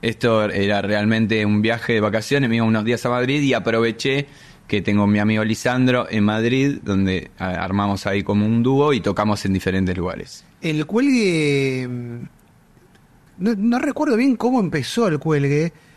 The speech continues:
Speaker 2: pero es como si fuera como algo como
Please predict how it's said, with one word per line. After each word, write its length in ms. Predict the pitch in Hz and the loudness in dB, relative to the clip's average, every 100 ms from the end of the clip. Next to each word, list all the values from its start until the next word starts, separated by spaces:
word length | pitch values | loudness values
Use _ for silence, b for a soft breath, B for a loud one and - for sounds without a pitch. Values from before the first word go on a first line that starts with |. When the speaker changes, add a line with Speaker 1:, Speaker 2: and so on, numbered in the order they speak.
| b _ - 156 | b _ -4 0
Speaker 2:
pero 880 | 147 147 143 139 135 131 131 131 - b _ _ _ _ | 2 2 2 2 0 0 -2 -4 -8 b _ _ _ _
es 120 | 185 - | -8 -2
como 220 | 233 185 | -2 0
si 140 | 175 | -4
fuera 240 | 143 214 185 | -2 0 0
como 180 | 170 180 | 0 2
algo 220 | 208 175 | 2 2
como 440 | 156 147 139 135 | 0 0 0 -4